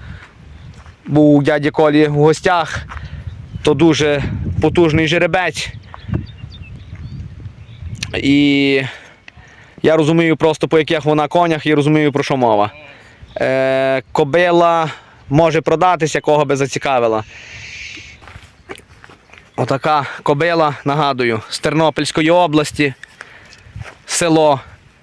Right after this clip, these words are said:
Гнильче, покрилася самураєм. Можливий продаж цієї красуні. Кого би зацікавило,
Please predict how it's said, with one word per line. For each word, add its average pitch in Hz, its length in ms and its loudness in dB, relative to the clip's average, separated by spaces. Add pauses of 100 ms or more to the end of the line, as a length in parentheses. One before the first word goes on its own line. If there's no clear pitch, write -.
(400)
Гнильче, 160 600 0 (1700)
покрилася 151 560 0
самураєм. 156 640 0 (1300)
Можливий 151 460 2
продаж 135 400 0
цієї 131 280 0
красуні. 113 520 -2 (1400)
Кого 143 260 2
би 131 100 -2
зацікавило, 147 720 0